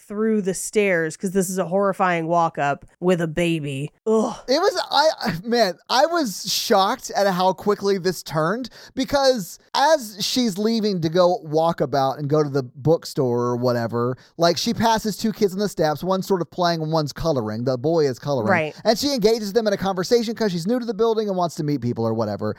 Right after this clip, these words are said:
Speaker 1: Right.
Speaker 2: Not at all creepy, but the boy is like, "Stranger danger, don't talk to her." And
Speaker 1: Right.
Speaker 2: you sort of get the impression that he drew this, when you're looking at the first one,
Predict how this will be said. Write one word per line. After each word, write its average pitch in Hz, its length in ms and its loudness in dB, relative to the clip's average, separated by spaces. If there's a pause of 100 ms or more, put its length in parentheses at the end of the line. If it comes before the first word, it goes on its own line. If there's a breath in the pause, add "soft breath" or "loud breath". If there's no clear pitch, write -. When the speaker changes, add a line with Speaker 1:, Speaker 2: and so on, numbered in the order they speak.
(120)
Speaker 1:
Right. 185 160 2
Speaker 2:
Not 240 100 4
at 226 60 0
all 196 140 6
creepy, 165 460 -2
but 165 180 2
the 160 80 -2
boy 220 280 4
is 175 160 0
like, 160 160 -2
"Stranger 190 380 0
danger, 170 300 0
don't 143 160 -2
talk 131 260 0
to 104 80 -6
her." 95 300 -4 (360 loud breath)
And 208 260 2
Speaker 1:
Right. 165 280 0
Speaker 2:
you 240 80 2
sort 330 200 0
of 330 80 -2
get 269 140 -8
the 240 100 -2
impression 226 380 0
that 185 120 0
he 226 240 -4
drew 214 360 -2
this, 147 500 0
when 175 120 -2
you're 196 100 2
looking 190 160 -2
at 139 60 -14
the 139 60 -6
first 269 380 -2
one, 120 320 -2